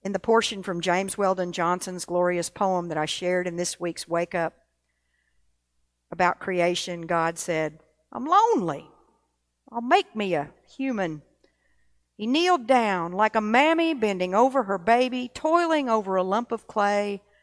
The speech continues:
until he shaped it in his own image.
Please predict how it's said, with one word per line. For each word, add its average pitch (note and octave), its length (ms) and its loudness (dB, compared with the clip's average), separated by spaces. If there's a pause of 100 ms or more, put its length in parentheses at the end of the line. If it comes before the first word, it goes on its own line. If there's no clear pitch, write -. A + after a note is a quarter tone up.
(720)
until F#3+ 240 -18
he F3 120 -6
shaped - 440 -4
it B3 160 -4
in F#3+ 180 -10
his E3 220 -8
own G#3 500 -8
image. F3 680 -14